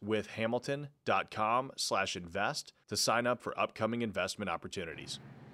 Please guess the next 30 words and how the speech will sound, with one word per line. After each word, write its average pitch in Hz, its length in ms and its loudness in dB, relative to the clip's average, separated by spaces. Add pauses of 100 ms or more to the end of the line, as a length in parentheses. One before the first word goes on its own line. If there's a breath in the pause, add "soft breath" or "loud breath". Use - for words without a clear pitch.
(500 loud breath)
Welcome 156 400 12
back 143 280 12
to 147 60 10
the 123 80 8
Commercial 127 360 6
Real 120 80 10
Estate 117 220 8
Investor 110 340 8
Podcast. 107 540 8
Today, 107 180 8
we're 101 100 8
testing 110 400 4
out 104 180 8
a 101 140 6
new 107 300 8
setup, 120 500 8
as 98 160 4
you 104 80 4
can 98 160 2
see 104 280 6
with 98 220 4
our 98 180 8
additional 101 560 4
streaming 92 400 2
camera. 95 360 2
Pretty 90 360 0 (180)
exciting 98 540 6
to - 120 -2
see 95 260 2
that. 92 280 8